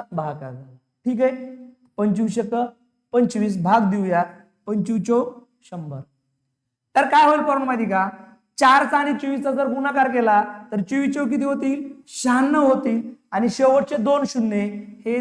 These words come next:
देऊन टाकल्यात जशास तसे. म्हणजे आपलं उत्तर किती असणार आहे? नऊ हजार सहाशे. पर्याय क्रमांक शोधा. पर्याय क्रमांक आहे तीन. हे आपलं काय असणार आहे?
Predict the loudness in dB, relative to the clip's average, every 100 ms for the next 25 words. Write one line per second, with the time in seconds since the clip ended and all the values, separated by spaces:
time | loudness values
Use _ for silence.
0 | -2 0 0 0 0 0 0 -2 -2 -2
1 | -4 -6 -6 -8 -10 -18 _ -6 -2 0
2 | 0 -2 -2 -2 0 -2 -2 -2 -4 -6
3 | -14 _ _ 0 2 4 4 4 2 0
4 | -16 _ _ 2 4 4 2 -2 -2 -4
5 | -12 _ 2 4 4 2 0 0 0 4
6 | 2 2 -6 -12 -18 -20 -4 0 2 0
7 | -2 0 2 2 2 -2 -10 -14 _ _
8 | -2 -2 -2 0 0 -2 0 2 2 0
9 | 0 2 0